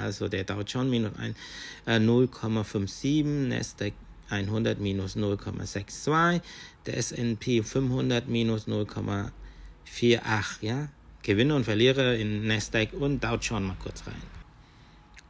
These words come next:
Tagesgewinne heute, ähm, Vertex Pharma, also, ähm, ja, das sind die Gewinne. Ja. So, so, so.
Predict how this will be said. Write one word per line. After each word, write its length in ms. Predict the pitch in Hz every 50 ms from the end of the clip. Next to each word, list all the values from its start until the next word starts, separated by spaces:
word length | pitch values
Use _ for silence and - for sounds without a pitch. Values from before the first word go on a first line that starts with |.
| - -
Tagesgewinne 1000 | - - 165 175 - 202 180 139 - - - 151 135 139 160 160 160 143 123 123
heute, 840 | 127 139 160 185 185 - - 113 107 113 123 143 160 175 180 165 - -
ähm, 500 | 127 123 120 120 120 120 120 123 123 117
Vertex 600 | 110 107 113 143 175 - 160 160 - - - -
Pharma, 760 | - - - 123 131 147 170 190 170 127 117 135 170 202 - - - 113
also, 840 | - 113 113 127 135 - - - 98 107 107 113 123 156 185 160 151
ähm, 400 | 170 170 175 175 180 185 180 175 - - - - - - - - - - - - - - - - - - - - -
ja, 420 | 110 104 101 95 92 90 92 92 - - - - - - - - - - - - - -
das 160 | - 104 -
sind 100 | - 131
die 80 | 123 123
Gewinne. 400 | 120 113 101 95 92 101 92 87 - - - _ _ _ - - - - - - - - - - - - - - - - - -
Ja. 140 | 120 123 127 - - - - - - - - - - - - - - - _ _ _ _ - - - - - - - - - - - - - - - -
So, 340 | - - - - 107 101 98
so, 240 | 95 - - 87 95
so. 220 | 95 - - -